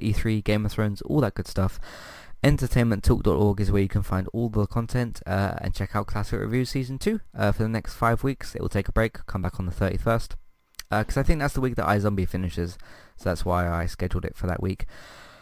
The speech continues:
Um, but yes, entertainment talk dot org is where you can find all the content. If you want to support the podcast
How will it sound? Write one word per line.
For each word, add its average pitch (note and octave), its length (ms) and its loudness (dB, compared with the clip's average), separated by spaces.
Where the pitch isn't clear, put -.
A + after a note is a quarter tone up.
Um, A2+ 720 4
but - 280 4
yes, A#2 220 2
entertainment A#2 500 0
talk - 140 4
dot - 100 -2
org G#2 540 4
is G2 120 2
where G2+ 100 6
you G2+ 60 2
can - 120 0
find G2+ 200 0
all G2 60 -2
the F#2 80 -6
content. C#3+ 480 -4
If C#3 240 2
you C3 80 2
want A#2+ 220 0
to A2 60 -10
support - 360 2
the - 60 -10
podcast G#2+ 500 0